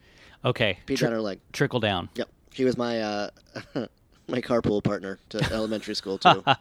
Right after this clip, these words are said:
Speaker 2: So.
Speaker 1: One of the grossest things that ever happened in a carpool I had didn't, it, it was, uh, one of my good friends, his, uh, family lived down the street, so they, they picked us up, and, uh,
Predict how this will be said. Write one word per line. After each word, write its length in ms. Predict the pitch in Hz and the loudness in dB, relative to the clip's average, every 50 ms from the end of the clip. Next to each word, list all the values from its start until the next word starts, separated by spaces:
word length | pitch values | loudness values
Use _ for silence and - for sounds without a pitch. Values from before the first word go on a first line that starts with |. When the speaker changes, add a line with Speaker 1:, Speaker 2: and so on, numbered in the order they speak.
| - 123 - | 2 -2 -2
Speaker 2:
So. 240 | - - 104 - - - - - _ _ _ - - - - - - - - - | -2 -4 -8 -8 -10 -14 -18 -18 _ _ _ -20 -20 -20 -20 -20 -20 -20 -12 -2
Speaker 1:
One 160 | - 147 160 170 | 2 2 4 6
of 60 | 170 | 6
the 360 | 160 151 135 123 117 117 127 113 | 8 8 8 8 8 6 2 0
grossest 440 | - 135 139 139 - - 139 - - | 2 4 4 4 2 0 -6 -6 -4
things 200 | 139 135 123 - | -2 -2 0 0
that 100 | 143 131 | 0 0
ever 140 | 127 120 | 2 4
happened 280 | 131 123 117 113 127 120 | 4 4 4 2 0 -4
in 80 | 110 110 | -4 -6
a 60 | 113 | -4
carpool 480 | - 120 113 113 - - 127 120 113 | -4 -2 -2 -2 -2 -2 -2 0 2
I 100 | 110 110 | 2 0
had 200 | 113 117 117 113 | 0 0 0 0
didn't, 320 | 107 117 113 117 120 120 - - | 0 -2 -2 -2 -4 -6 -6 -6
it, 140 | 120 - - | -6 -6 -4
it 60 | - | -6
was, 240 | 120 113 113 104 104 | -6 -4 -4 -6 -4
uh, 180 | 104 95 95 - - - - - - _ - | -4 -4 -4 -4 -6 -12 -20 -20 -20 _ -4
one 120 | 120 135 | -2 0
of 60 | 147 143 | 2 2
my 100 | 131 123 | 2 2
good 200 | - 139 123 - | 0 -2 -4 -4
friends, 460 | - 131 123 117 110 107 101 - - _ - - _ _ _ | -2 -2 -2 -2 -2 -4 -8 -10 -14 _ -20 -20 _ _ _
his, 340 | - - 131 131 113 - - - | -4 -2 -2 -2 -2 -4 -8 -8
uh, 120 | - 123 113 | -6 -6 -6
family 340 | - 127 117 120 117 113 | -4 -6 -4 -4 -4 -4
lived 220 | 110 113 113 107 101 | -4 -4 -4 -4 -2
down 180 | 123 107 110 | -4 -4 -4
the 60 | 110 110 | -4 -8
street, 320 | - - - 117 107 - | -8 -6 -6 -8 -6 -6
so 80 | - 113 | -8 -6
they, 220 | 104 107 107 101 - - _ - | -6 -6 -6 -6 -10 -16 _ -10
they 120 | 120 110 | -10 -8
picked 240 | - - 120 104 - | -8 -8 -10 -8 -8
us 160 | 120 - - | -10 -8 -4
up, 240 | 127 117 113 - - - _ - - - _ _ _ - | -4 -4 -4 -6 -8 -20 _ -20 -20 -20 _ _ _ -12
and, 340 | 110 110 110 107 107 98 | -10 -8 -8 -8 -8 -8
uh, 380 | 104 101 98 95 92 69 64 82 | -8 -6 -6 -6 -8 -8 -10 -14